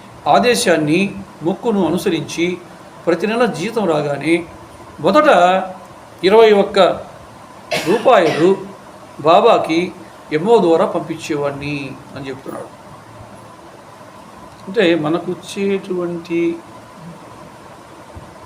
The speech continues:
సంపాదనలో, ఆదాయంలో కొంత భగవదర్పితం చేయాలనేటువంటిది ఈయన తండ్రి ఈయనకు నేర్పుతున్నాడు.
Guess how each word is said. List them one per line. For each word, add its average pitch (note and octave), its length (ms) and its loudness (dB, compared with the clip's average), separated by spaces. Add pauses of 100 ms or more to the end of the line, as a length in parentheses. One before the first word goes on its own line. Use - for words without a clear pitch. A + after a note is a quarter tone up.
(180)
సంపాదనలో, D3 680 -2 (320)
ఆదాయంలో C#3 560 -2 (680)
కొంత A#3+ 240 -2 (1120)
భగవదర్పితం F#3 680 0 (120)
చేయాలనేటువంటిది D3+ 1040 -4 (760)
ఈయన F3 140 2
తండ్రి A3 380 -2
ఈయనకు E3+ 280 0
నేర్పుతున్నాడు. E3+ 520 -4